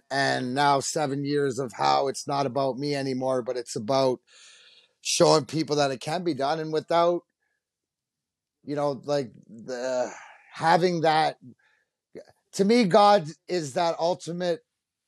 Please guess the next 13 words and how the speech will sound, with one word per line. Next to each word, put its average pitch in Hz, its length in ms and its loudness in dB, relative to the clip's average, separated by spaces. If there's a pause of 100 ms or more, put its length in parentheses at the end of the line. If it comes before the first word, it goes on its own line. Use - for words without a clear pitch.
(160)
parental 160 520 -2
figure 156 680 -8 (840)
that, 147 320 -6 (1900)
like, 156 180 -6
he 175 160 0
always, 190 720 6 (640)
I, 180 300 6
I 190 160 4
trust - 480 -2
him 185 140 -8
now, 170 260 -6
but 147 140 -10
it's, - 240 -14